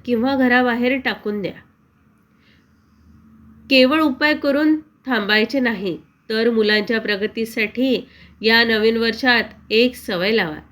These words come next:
ती म्हणजे गणपती अथर्व शीर्ष. जर मुलं मोठी असतील, तर त्यांना स्वतः पठण करायला ला-, सांगा. लहान मुलं असतील, तर तुम्ही त्यांच्या जवळ बसून मोठ्याने वाचा.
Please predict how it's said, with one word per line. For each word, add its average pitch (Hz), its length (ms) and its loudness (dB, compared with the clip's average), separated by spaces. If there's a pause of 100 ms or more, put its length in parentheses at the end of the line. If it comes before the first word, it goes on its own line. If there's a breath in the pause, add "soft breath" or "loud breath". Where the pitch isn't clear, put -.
(220)
ती 269 120 0
म्हणजे 254 440 2
गणपती 202 520 -2
अथर्व 233 480 -2
शीर्ष. 220 380 -6 (1160 loud breath)
जर 285 240 6
मुलं 294 280 2
मोठी 277 400 0
असतील, 277 520 -4 (240)
तर 262 200 0
त्यांना 240 420 0
स्वतः 240 420 -4
पठण 240 380 -6
करायला 196 460 -2
ला-, 254 200 0
सांगा. 185 380 -8 (1600 soft breath)
लहान 269 380 4
मुलं 269 300 2
असतील, 269 500 -2 (420)
तर 262 160 4 (200)
तुम्ही 262 300 2
त्यांच्या 233 520 -2
जवळ 240 340 0
बसून 240 400 0
मोठ्याने 202 600 -2
वाचा. 254 320 -2